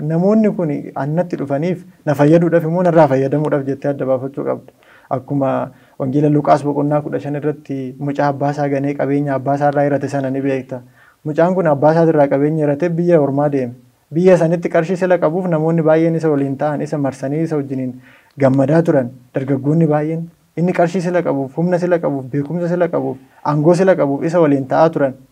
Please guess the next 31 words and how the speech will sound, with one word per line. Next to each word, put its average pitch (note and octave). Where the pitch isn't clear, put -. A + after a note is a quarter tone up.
Mucaan F#3+
kun G3+
yemmuu E3+
qarshii F3+
dhabetti, D#3+
yemmuu E3+
abdii D#3
dhabetti, D#3
yemmuu D3
nama E3+
dhabetti, E3+
namoonni C#3
sun B2+
taruma C3
taraadhaan C#3
isarraa B2+
adda A#2
ba'aa A#2+
turanii B2+
jechaadha. C#3+
Kanaaf G3
namoonni E3
dargaggoonni C#3
baay'een D3+
yeroo C#3+
nuti C#3+
qabnu C3+
dargaggoota B2+
hiriyaa B2
baay'ee B2
qabna. B2